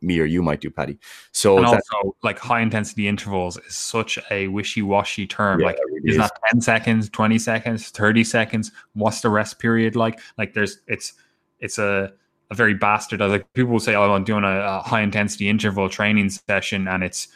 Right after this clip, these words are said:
Speaker 2: twenty minutes long or forty minutes long." You're like, "He-, you just can't hold that high intensity for that long, unless, of course, your, your rest periods are, you know, quite long." But people are like, "No, no, no, I do, like, you know,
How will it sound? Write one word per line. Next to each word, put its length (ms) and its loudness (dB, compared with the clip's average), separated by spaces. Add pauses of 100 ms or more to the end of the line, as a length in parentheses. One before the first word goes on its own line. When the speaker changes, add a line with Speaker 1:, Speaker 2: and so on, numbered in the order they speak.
(140)
Speaker 2:
twenty 300 2
minutes 340 2
long 360 4
or 100 2
forty 400 4
minutes 360 0
long." 220 0
You're 140 -2
like, 240 -4 (600)
"He-, 340 -8 (400)
you 120 -2
just 140 -2
can't 300 2 (200)
hold 440 4
that 160 2
high 180 2
intensity 720 -6 (180)
for 220 0
that 220 0
long, 320 2 (180)
unless, 320 -2
of 120 -4
course, 220 -2
your, 240 -4 (220)
your 140 -2
rest 260 -2
periods 400 -4
are, 300 -6 (420)
you 80 -8
know, 160 -10 (300)
quite 280 0
long." 240 4
But 120 -4
people 160 0
are 40 4
like, 160 2
"No, 220 8
no, 60 6
no, 140 4
I 100 4
do, 180 2
like, 340 -2
you 80 -12
know, 80 -10